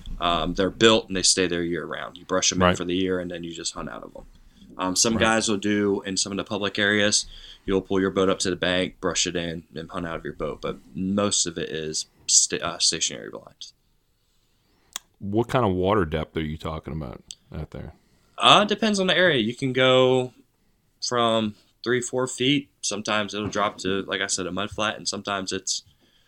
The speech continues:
Speaker 1: twelve, fourteen, bigger water, like offshore blinds. I mean, it's deep.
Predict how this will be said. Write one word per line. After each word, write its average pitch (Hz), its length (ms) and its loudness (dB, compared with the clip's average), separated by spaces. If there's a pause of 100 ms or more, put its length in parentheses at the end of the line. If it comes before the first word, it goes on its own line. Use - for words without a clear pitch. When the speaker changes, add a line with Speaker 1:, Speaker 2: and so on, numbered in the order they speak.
(220)
Speaker 1:
twelve, 101 480 2
fourteen, 101 680 -4
bigger 98 260 0
water, 101 340 2
like 95 280 -4
offshore 98 380 -2
blinds. 98 360 -2
I 85 40 -6
mean, 87 120 -8
it's - 200 -4
deep. 101 300 -4